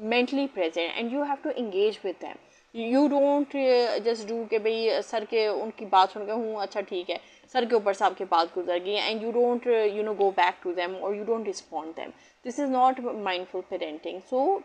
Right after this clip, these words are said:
parenting, it has to be mindful, it cannot be a mindless parenting। Uh, that's what, uh, is meant by, you know, being a parent। And it's a tough job, I know, I can understand it। मैं खुद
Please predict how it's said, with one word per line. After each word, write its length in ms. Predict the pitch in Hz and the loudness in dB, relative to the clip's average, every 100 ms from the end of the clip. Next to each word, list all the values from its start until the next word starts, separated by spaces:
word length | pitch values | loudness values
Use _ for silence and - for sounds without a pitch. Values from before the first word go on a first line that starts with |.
| - | -4
parenting, 540 | 220 220 226 302 - | -2 -4 -4 -6 -6
it 60 | - | -4
has 180 | 226 208 240 | -4 -4 -8
to 40 | 220 | -6
be 60 | 233 | -4
mindful, 400 | 196 139 160 - - - _ - | -6 -6 -10 -12 -12 -16 _ -6
it 120 | 233 - - | -4 -4 0
cannot 360 | 247 226 247 220 | 0 2 0 0
be 100 | 220 | -2
a 60 | 214 | -2
mindless 540 | 175 151 147 175 - - - _ 196 | -6 -6 -6 -8 -10 -16 -20 _ -4
parenting। 480 | 175 98 - 139 - _ _ _ _ _ 208 | -4 -4 -10 -14 -14 _ _ _ _ _ 0
Uh, 200 | 185 185 | 2 8
that's 360 | 220 240 - | 6 6 0
what, 280 | 226 208 - | 0 0 0
uh, 380 | 202 185 156 143 - - | 2 4 4 0 -10 -10
is 120 | 190 | -6
meant 280 | 196 180 202 | -2 -2 0
by, 160 | 185 160 160 185 | 2 2 2 -2
you 100 | 180 | -4
know, 280 | 185 214 202 190 | -2 -2 -2 -2
being 180 | 180 | -2
a 120 | 185 190 | 0 0
parent। 360 | 175 160 143 113 - - _ - | 2 2 0 -4 -12 -20 _ -2
And 180 | 180 185 | 0 0
it's 260 | 202 240 - | -2 -6 -6
a 80 | 233 - | 0 6
tough 240 | 226 190 180 | 4 4 4
job, 240 | 175 220 - - | 6 4 2 -2
I 120 | 185 | 0
know, 160 | 196 226 | 0 -2
I 140 | 208 | -2
can 180 | 208 208 | -4 -8
understand 640 | 196 185 - 196 165 185 | -4 -6 -4 -4 -4 -2
it। 100 | 196 | -4
मैं 140 | 196 185 | -6 -4
खुद 140 | 226 | -4